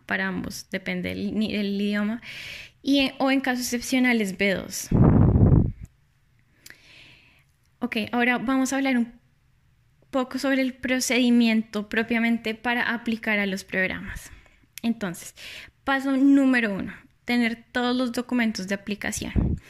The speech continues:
Estos, eh, naturalmente varían según el programa de la universidad, pero digamos que los comunes que piden son, primero,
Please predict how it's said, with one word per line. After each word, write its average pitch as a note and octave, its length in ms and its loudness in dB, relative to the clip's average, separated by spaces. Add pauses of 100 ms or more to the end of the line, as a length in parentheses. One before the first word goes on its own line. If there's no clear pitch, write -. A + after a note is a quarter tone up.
(520)
Estos, C4+ 560 -4 (560)
eh, B3+ 440 0
naturalmente A3+ 600 0
varían G#3 1120 -2
según G3+ 720 -6
el G#3+ 600 -2
programa G#3 420 -2
de G3 80 -4
la G3 80 -4
universidad, G#3 580 -6 (680)
pero C#4 160 2
digamos B3+ 320 2
que C#4 140 -2
los C#4 240 0
comunes C4+ 720 2
que C#4+ 120 -8
piden B3+ 380 -4
son, - 200 -8 (540)
primero, A#3+ 520 2